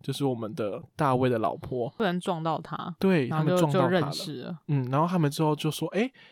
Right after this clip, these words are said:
Speaker 1: 你是不是就是原本以为是有见过，其实是因为路易斯已经先见过 Adele 了。”
Speaker 2: 对，他就说：“哦，诶，你，我，我们其实有之前有见过面，那你是我的 boss 的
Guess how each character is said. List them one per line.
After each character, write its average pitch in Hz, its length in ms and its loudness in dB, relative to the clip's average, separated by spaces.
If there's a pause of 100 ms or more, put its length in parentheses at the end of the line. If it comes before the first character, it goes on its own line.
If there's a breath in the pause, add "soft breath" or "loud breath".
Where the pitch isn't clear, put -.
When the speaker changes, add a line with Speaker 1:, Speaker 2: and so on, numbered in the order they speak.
(160 loud breath)
Speaker 1:
你 139 100 0
是 196 200 -2
不 160 80 -2
是 156 460 4
就 156 140 -4
是 135 540 0
原 160 140 4
本 180 120 4
以 131 80 2
为 120 120 4
是 135 140 -2
有 123 140 4
见 139 240 -2
过， 127 320 -4 (120)
其 - 160 0
实 151 60 4
是 165 140 -2
因 165 80 2
为 147 240 4 (160)
路 165 200 8
易 156 40 8
斯 139 180 0
已 127 80 2
经 143 100 0
先 143 220 0
见 143 140 0
过 113 180 0
Adele 71 300 0
了。” - 160 -10 (180)
Speaker 2:
对， 190 200 4
他 175 120 -2
就 180 140 0
说 165 400 -2
：“哦， 185 200 -4
诶， 269 200 -6
你， 160 480 -4
我， 175 140 -4
我 147 80 -2
们 170 100 0
其 - 80 -6
实 220 80 0
有 196 140 4
之 180 180 -6
前 180 340 -6
有 151 160 -8
见 147 280 -6
过 151 160 -6
面， 147 200 -8
那 160 80 -4
你 151 140 -8
是 156 400 -8
我 143 160 -6
的 123 160 -10
boss - 460 -4
的 120 260 -14